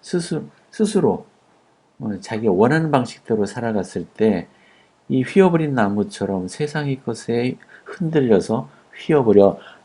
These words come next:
하나님 보시기에는 쓸모없는 나무가 되어버릴지도 모르겠습니다. 자, 하나님의 계명은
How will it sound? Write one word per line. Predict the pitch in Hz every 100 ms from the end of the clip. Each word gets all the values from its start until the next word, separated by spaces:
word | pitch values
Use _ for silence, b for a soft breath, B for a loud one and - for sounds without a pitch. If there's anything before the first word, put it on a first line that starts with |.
| -
하나님 | - 196 196 175 160
보시기에는 | 135 - 131 123 123
쓸모없는 | 123 196 190 175 120 110 120
나무가 | 110 95 90 90 98 - b b b _
되어버릴지도 | - 120 120 117 107 98 - 113
모르겠습니다. | 110 101 101 95 - - - - - _ _ _ _ _ _ b b b b b b b b b b _ _ _ _ _ _ _ _ _ _ _ _ _ _ _ _
자, | - 131 123 110 - B B B B B _ _ _ _ _ _ _ _ _ - 214 - _ _
하나님의 | - 196 190 180 170
계명은 | - 113 120 90 104 82